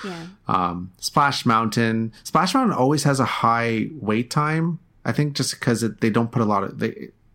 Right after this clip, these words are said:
Speaker 2: it's hard to put a lot of people through on that attraction
Speaker 1: Mm-hmm.
Speaker 2: quickly. So that one usually hovers, you know, maybe ninety minutes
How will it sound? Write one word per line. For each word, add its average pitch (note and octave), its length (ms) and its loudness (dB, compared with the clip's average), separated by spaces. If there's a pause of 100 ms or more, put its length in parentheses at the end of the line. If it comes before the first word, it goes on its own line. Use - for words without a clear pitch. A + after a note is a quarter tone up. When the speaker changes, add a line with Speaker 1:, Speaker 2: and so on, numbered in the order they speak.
Speaker 2:
it's A2+ 120 -6
hard C#3+ 140 2
to B2 60 -6
put B2+ 120 2
a - 20 2
lot G#2 140 4
of - 40 -8
people A2+ 260 -2
through D3+ 300 -2
on D3 120 -2
that C#3+ 160 -2
attraction E3 760 -2
Speaker 1:
Mm-hmm. A3+ 320 -6 (540)
Speaker 2:
quickly. D3 380 -2
So A#2 320 0 (280)
that C3+ 140 2
one C#3+ 160 0
usually A#2 300 2
hovers, G2 640 -2
you G#2+ 100 0
know, F#2+ 100 0
maybe F#2+ 280 0
ninety F#2+ 360 0
minutes F#2 500 -2